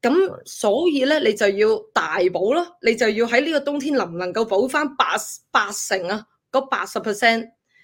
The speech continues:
Speaker 1: 咁就係要睇下自己每一日個飲食啦，會唔會去做運動啦，係咪要去到保暖？即係其實都補到嘅，不過呢，就係個過程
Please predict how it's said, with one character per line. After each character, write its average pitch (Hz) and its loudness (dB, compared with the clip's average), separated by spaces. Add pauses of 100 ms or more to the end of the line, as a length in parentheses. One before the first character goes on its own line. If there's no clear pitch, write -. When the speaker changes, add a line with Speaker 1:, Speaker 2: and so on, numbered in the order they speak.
(160)
Speaker 1:
咁 269 0
就 269 2
係 190 -2
要 208 0
睇 202 0
下 214 -4
自 170 -10
己 190 0
每 170 -6
一 226 0
日 214 -4
個 185 2
飲 170 -4
食 226 -6
啦， 247 -4 (440)
會 208 0
唔 185 -2
會 196 2
去 185 -2
做 180 0
運 175 -4
動 185 -2
啦， 262 -2 (180)
係 196 -4
咪 185 -2
要 180 0
去 185 -2
到 175 -2
保 - -8 (160)
暖？ 185 0 (720)
即 370 0
係 381 0
其 - 2
實 269 2
都 175 0
補 226 2
到 247 6
嘅， 226 4
不 - 2
過 226 0
呢， - 4
就 190 -2
係 180 -2
個 196 -4
過 202 2
程 - -8